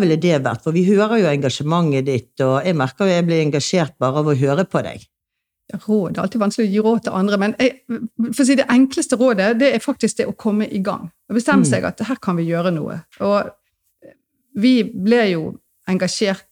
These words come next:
Speaker 2: eh, for å si, eh, inspirert av Fjordkraft, og kom da inn i Klimapartner Vestland. Der har det jo vært masse entusiastiske ledere, og en av de er jo Helene Frihammer, som nå blir,
Speaker 1: Mm.
Speaker 2: eh, direktør i N O
Speaker 1: Ja,
Speaker 2: Vestland.
Speaker 1: sant.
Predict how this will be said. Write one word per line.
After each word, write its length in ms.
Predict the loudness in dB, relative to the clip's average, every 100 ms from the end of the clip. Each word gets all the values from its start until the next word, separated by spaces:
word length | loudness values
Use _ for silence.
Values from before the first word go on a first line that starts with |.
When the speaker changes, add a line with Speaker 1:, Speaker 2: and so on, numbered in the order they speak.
| -10
Speaker 2:
eh, 460 | -6 -4 -4 -4 -6 -6
for 80 | -6
å 20 |
si, 120 | -6 -8
eh, 220 | -8 -12 -14 -14 -4 0
inspirert 580 | 0 0 0 0 0 -2
av 160 | -4
Fjordkraft, 560 | -4 -6 -6 -6 -6 -6
og 100 | -2
kom 200 | 2 2
da 80 | 2
inn 140 | 0
i 40 | 0
Klimapartner 720 | 0 0 -2 -6 -8 -6 -6
Vestland. 560 | -6 -6 -6 -6 -6 -14 _ _ _ -2
Der 120 | 0
har 160 | 2 0
det 80 | 0
jo 60 | -2
vært 160 | -4 -4
masse 320 | -2 -2 -2 -2 0 -2
entusiastiske 800 | -2 0 0 -2 -2 -6 -2 -2 0
ledere, 420 | 0 0 0 -2
og 80 | 0
en 160 | 2 2
av 40 |
de 80 | 2
er 80 | 0
jo 100 | 0
Helene 320 | 0 0 -2 -2
Frihammer, 460 | -2 -2 -2 -4 -6
som 200 | -6 -4
nå 200 | -6 -8
blir, 260 | -10 -6 0
Speaker 1:
Mm. 300 | 2 4 2
Speaker 2:
eh, 80 | -2
direktør 400 | -4 -4 -4 -4
i 140 | -4 -4
N 200 | -2 -2
O 220 | -4 -2
Speaker 1:
Ja, 80 | 2
Speaker 2:
Vestland. 300 | 2 2 -2
Speaker 1:
sant. 360 | -4 -4 -4